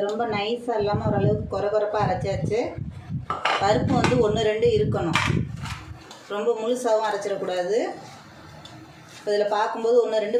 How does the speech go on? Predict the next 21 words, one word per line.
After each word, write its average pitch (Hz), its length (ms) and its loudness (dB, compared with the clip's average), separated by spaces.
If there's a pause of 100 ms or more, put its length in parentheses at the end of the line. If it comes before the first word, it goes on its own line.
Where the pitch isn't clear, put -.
பருப்பு 208 300 2
இருந்ததுன்னா 214 400 0
உங்களுக்கு 185 360 -2 (1000)
அப்பதான் 220 360 2
சாப்பிட்றதுக்கு 202 640 0
நல்லா 180 240 -2
இருக்கும். 214 340 -2
சுத்தமா 220 300 -4
இருக்கிறது 190 320 -2
எல்லாமே 196 240 -2
இதுல 180 160 0
வலிச்சு 170 260 -4
போட்டுக்கிருங்க. 175 500 -4 (1300)
இப்போ - 160 2
இதுக்கு 392 240 2
தேவையான 214 400 0
வெங்காயம் 208 340 2
அதுல 185 180 0
வந்து 185 200 -2
சேர்த்துக்கலாம். 180 460 -2
நல்லா 196 180 0